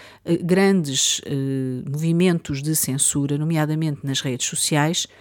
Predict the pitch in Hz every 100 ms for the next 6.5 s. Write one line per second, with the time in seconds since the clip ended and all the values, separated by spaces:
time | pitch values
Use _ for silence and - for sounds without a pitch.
0 | - - - - - - - 240 220 -
1 | 247 202 - 190 - 240 220 202 - -
2 | 220 196 139 135 - 170 170 185 196 202
3 | 160 135 - - - 220 - 147 151 160
4 | 160 185 170 131 - - - 156 175 147
5 | - 143 139 135 - - - - _ 139
6 | 139 135 135 135